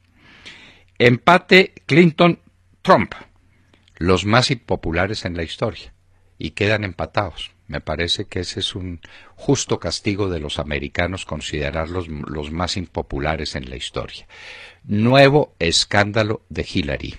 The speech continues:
Una periodista de C N N fue expulsada de su trabajo porque se comprobó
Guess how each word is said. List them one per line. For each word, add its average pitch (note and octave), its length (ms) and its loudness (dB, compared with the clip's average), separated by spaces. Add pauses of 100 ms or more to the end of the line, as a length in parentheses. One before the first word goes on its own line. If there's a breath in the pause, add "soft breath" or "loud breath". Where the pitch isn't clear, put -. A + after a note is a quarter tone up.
(720 loud breath)
Una A2+ 320 2
periodista E2+ 640 2
de D2 140 -4
C F#2 400 2 (380)
N D2 180 2
N D2+ 160 -6 (400 loud breath)
fue - 400 6
expulsada G2 920 2
de D2+ 140 2
su C3+ 180 0
trabajo F#2 480 4
porque - 300 2
se - 160 0
comprobó D#2+ 720 2